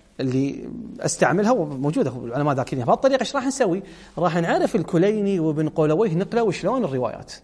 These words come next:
نقلوا من مصادر، نقلوا من كتب. يعني الكليني كان من يوصل لباب الزيارات يكون قدام الكتاب منه؟ علي بن حسن الفضال وينقل منه. عنده كتاب مثلًا منه فلان وينقل منه، فوق ينقل من المصادر.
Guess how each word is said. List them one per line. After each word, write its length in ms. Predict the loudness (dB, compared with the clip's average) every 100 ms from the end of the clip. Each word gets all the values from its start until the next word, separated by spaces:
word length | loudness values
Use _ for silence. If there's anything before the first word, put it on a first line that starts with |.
| _ -6
نقلوا 320 | 0 4 4 4
من 140 | 0
مصادر، 460 | -4 0 2 2 -4 -16 _ _ _ -10
نقلوا 320 | 0 4 4
من 160 | 4 2
كتب. 300 | 2 2 2 -2 -20 -4
يعني 200 | 0 2
الكليني 440 | 2 4 4 4 2
كان 320 | 2 2 4
من 120 | 2
يوصل 360 | 4 4 4 2 2 0 -8 -20 -6 2
لباب 200 | 4 4
الزيارات 640 | 0 4 4 4 2 -2
يكون 200 | -4 -2
قدام 280 | 0 0 0
الكتاب 320 | 0 2 2
منه؟ 160 | 2 -2 -8 -20 -20 -20 _ _ _ -20 -20 -20 -8 2
علي 200 | 4 4
بن 80 | 2
حسن 140 | -2
الفضال 340 | 0 2 2 4
وينقل 300 | 2 2 0
منه. 280 | 0 -4 -12 -20 _ -18 0
عنده 220 | 2 4
كتاب 320 | 2 2 2
مثلًا 260 | 2 -2 0
منه 180 | 0 0
فلان 260 | 2 2 2
وينقل 340 | 2 2 2 0
منه، 240 | 0 -2
فوق 200 | -2 0
ينقل 260 | 2 4 2
من 60 |
المصادر. 460 | 2 2 2 2